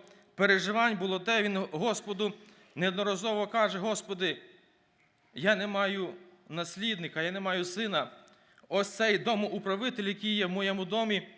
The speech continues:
він може бути, після моєї смерті, він може бути моїм управителем, але я цього не хочу. Господи, я хочу, щоб Ти благословив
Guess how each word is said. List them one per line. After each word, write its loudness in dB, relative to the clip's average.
він 0
може 0
бути, -2
після -2
моєї 2
смерті, 0
він -2
може 2
бути -4
моїм 0
управителем, 0
але 2
я 2
цього -2
не -2
хочу. -6
Господи, -4
я 0
хочу, -4
щоб -4
Ти 2
благословив 0